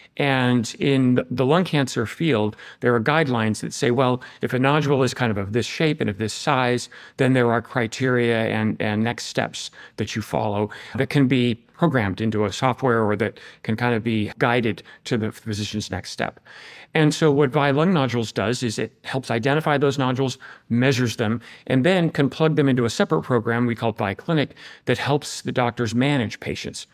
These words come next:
sends out a reminder saying, "Hey, it's been three months or six months," or, "Here's what the guidelines say you ought to do next with this patient." The measurement and the management turns out to be, um, a really critical thing.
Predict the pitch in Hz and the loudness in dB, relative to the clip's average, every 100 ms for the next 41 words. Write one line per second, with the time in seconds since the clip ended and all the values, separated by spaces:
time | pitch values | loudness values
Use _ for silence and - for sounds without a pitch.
0 | - - 110 113 127 143 156 107 87 - | -10 -6 -4 0 0 2 2 0 -2 -4
1 | 117 113 127 98 - 113 104 117 110 101 | -4 0 -2 -2 -4 -4 -2 -4 -2 -2
2 | 104 - - - - 127 110 107 - - | -4 -6 -8 -8 -4 0 0 -2 -12 -18
3 | - - - 110 110 - - 127 127 123 | -18 -6 0 2 0 -8 0 2 2 2
4 | 120 120 113 107 110 - 110 101 95 87 | 2 2 2 0 -2 -2 -2 -2 -2 -4
5 | 92 95 87 87 - - - - - 107 | -6 -8 -8 -8 -10 -16 -16 -16 -14 -14
6 | - - - - - - 113 131 165 160 | -12 -16 -20 -20 -20 -6 0 2 2 2
7 | 151 - - - 107 104 113 165 180 104 | 0 -2 -14 -6 -2 2 2 2 0 -2
8 | - 92 - - - - - 131 117 117 | -4 -8 -8 -16 -20 -14 -2 0 2 0
9 | 110 - 104 107 104 98 - - 107 101 | -2 -4 -4 -2 -2 -4 -4 -4 -2 -2
10 | 117 117 120 107 - 110 101 95 - - | -2 -2 -2 -2 -4 -6 -4 -6 -6 -8